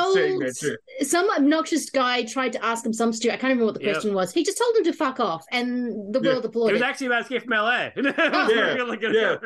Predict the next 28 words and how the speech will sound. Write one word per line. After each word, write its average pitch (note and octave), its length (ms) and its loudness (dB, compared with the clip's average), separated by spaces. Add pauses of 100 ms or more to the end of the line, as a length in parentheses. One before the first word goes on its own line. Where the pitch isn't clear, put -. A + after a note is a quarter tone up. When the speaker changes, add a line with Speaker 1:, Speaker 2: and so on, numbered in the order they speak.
(320)
Speaker 1:
Like, A3 240 2
yeah, B3+ 240 2
yeah, B3 220 2
that A3+ 120 0
motherfucker, A3+ 880 0
what, G3 440 0
what G#3 120 2
a, F#3+ 140 2
what F3+ 220 0
a F3+ 120 2
motherfucker E3 760 0
that A#2+ 160 0
guy A#2 180 0
was. G#2+ 340 0
It, A#2 220 0
it, C#3 140 -4
like, C3+ 160 -2
he F#3+ 100 -2
actually, F3+ 540 -2 (340)
like, D#3 220 -2
he D3 100 -4
waited F3 380 0
online C#3 800 0 (220)
to B2 120 -2
ask C3+ 380 -4
Carpenter C3+ 420 -2
a B2 80 -2
question, A2 680 -2